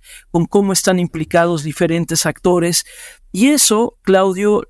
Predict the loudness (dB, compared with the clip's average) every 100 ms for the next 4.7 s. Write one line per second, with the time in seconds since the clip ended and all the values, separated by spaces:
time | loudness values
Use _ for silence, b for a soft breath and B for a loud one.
0 | -12 -2 0 0 0 0 2 0 0 0
1 | -2 -2 0 -2 -2 -6 -12 B B B
2 | B _ -4 0 2 2 2 2 0 0
3 | 0 0 0 0 0 -2 -2 -2 -4 -8
4 | -2 0 2 2 0 0 -2